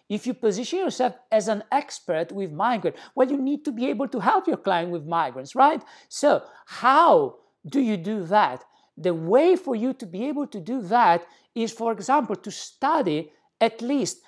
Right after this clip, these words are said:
fifty scientific papers on the condition that you want to specialize on.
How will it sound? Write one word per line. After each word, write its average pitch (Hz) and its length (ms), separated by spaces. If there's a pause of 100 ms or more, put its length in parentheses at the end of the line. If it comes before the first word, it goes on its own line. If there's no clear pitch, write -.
(120)
fifty - 880 (240)
scientific 262 800
papers 262 640 (300)
on 285 300
the 269 80
condition 247 560
that 254 160
you 226 80
want 214 240
to - 60
specialize 202 580
on. 240 240